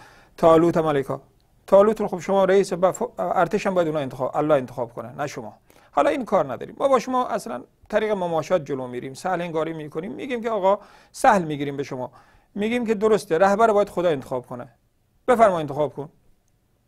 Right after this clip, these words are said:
ما که جلوی الله رو نگرفتیم که رهبر انتخاب کنه. میگید حضرت علی انتخاب کرده، شما جلوش گرفتید. خیلی خوب، اون، اون قوم کار درستی نکرد. حالا ما نمیخوایم جلوی الله رو بگیریم، رهبر بر ما انتخاب کنه دیگه.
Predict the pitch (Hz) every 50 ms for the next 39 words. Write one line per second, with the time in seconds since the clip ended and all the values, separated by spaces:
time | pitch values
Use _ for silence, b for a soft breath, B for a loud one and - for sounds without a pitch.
0 | _ _ _ _ _ - 208 254 220 233 202 214 226 254 254 233 214 226 233 240
1 | 240 240 240 262 285 262 254 240 - - 220 - 190 185 185 160 156 160 147 143
2 | - - - - 123 120 - - 139 139 _ _ _ _ _ _ _ _ _ _
3 | _ _ _ _ _ _ _ _ _ _ _ _ _ _ - 226 220 247 233 220
4 | 208 214 226 208 226 226 220 220 214 190 185 - 220 202 202 208 196 190 170 175
5 | 185 196 185 180 185 190 180 - _ 190 165 156 - 185 175 - - - - 392
6 | 359 294 - - 233 - - 339 311 311 285 254 - - 226 226 226 b b b
7 | b b b - 233 214 220 214 220 - b b b b b - 320 294 254 240
8 | 226 233 262 254 247 220 - - 247 269 226 208 220 214 208 - - 185 156 135
9 | - - 113 - _ _ - - 240 285 294 277 294 302 320 320 254 - 220 196
10 | 175 180 185 180 185 180 180 180 180 175 170 170 175 170 180 185 185 190 202 208
11 | 214 254 240 220 208 220 226 226 208 - - 269 294 - - 208 151 131 123 110
12 | 104